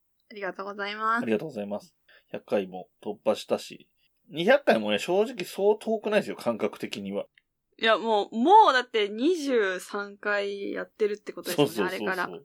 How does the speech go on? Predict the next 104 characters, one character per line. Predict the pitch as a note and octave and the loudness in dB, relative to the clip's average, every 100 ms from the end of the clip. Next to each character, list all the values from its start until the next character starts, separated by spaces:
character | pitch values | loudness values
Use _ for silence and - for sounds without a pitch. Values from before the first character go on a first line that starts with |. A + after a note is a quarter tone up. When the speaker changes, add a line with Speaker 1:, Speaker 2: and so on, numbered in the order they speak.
| _ | _
Speaker 1:
怖 | - B3 A#3+ | -2 0 0
い。 | |
Speaker 2:
そ | - C#3 | 2 2
う | |
な | - | 2
ん | A2+ | -2
で | F#2+ | -10
す。 | - - | -16 -2
ど | A#2 | 0
ん | A#2 | 0
ど | F2+ | -2
ん | |
進 | - F#2 F#2 | -8 -12 -10
ん | |
で | F2+ | -10
き | D#2+ | -10
ま | F2 | -12
す | - - | -14 -16
ね。 | G#2 G#2+ _ _ | -16 -18 _ _
さ | G3+ | -4
て、 | G3 | -2
こ | - D#3+ | 2 2
れ | |
ま | G#3 A3+ | 4 2
で | F#3+ | 2
の | A2+ | 0
回 | A2 C#3 A#2 | 2 2 4
で | A#2 | 0
特 | F3+ A3+ D#3+ | 0 0 0
に | A2+ | 0
刺 | A#2+ | 0
さ | - D#3 | 2 0
っ | - - | -2 -6
た | - | 2
回 | C#3+ B2+ | 4 4
に | G2+ | 2
つ | - C#3+ | -4 -4
い | G#2 | -2
て | C#3+ | -2
少 | D3 - D#3+ | -4 -2 -2
し | |
ず | E3 D#3+ | -2 -8
つ | |
コ | - | -6
メ | A2 A2+ | -4 -4
ン | |
ト | |
さ | A#2 G#2+ | -6 -8
せ | G#2+ | -6
て | A#2 | -4
い | A2 | -2
た | G2+ | 0
だ | G2+ | 0
き | - | 0
ま | G2 G#2+ | -2 -4
す。 | - _ _ _ - | -6 _ _ _ -10
か | - | -8
っ | - | -8
こ。 | - - _ - | -12 -16 _ -6
で | D#3 | -2
も | C3 | 0
か | C3 E3 | 4 6
な | A#2+ | 6
り | |
長 | G2 C3+ | 4 2
文 | B2+ | 2
に | B2 | 2
な | B2 | 4
る | G#2+ | 2
と | G2+ | 0
思 | F#2 F#2+ | -6 -6
い | |
ま | G#2 G#2+ | -6 -6
す。 | - | -8
収 | - C#3 C#3 | -8 -6 -4
録 | C#3+ C#3+ C#3+ | -4 -4 -6
時 | G#2+ | -6
に | G2 F#2+ | -4 4
は | B2 - - - | 4 2 -8 -4
全 | C3 D#3 | 0 2
部 | |
読 | A#2 A2 | 4 6
ま | A#2+ | 6
な | G#2+ | 4
く | |
て | - | -2
も | F#2+ | -6
構 | - A2 | 0 4
わ | A2 | 4
な | G2+ | 2
い | F#2+ | -4
の | G#2 | 2
で、 | C3+ - | 2 2
目 | A#2+ | 0
を | G#2 | 2
通 | G#2+ | 0
し | - | 0
て | |
い | G2+ | -4
た | G#2 | 0
だ | G2+ | 0
け | G#2+ | 0
れ | G2 | -2
ば、 | F#2 F2+ | -2 -4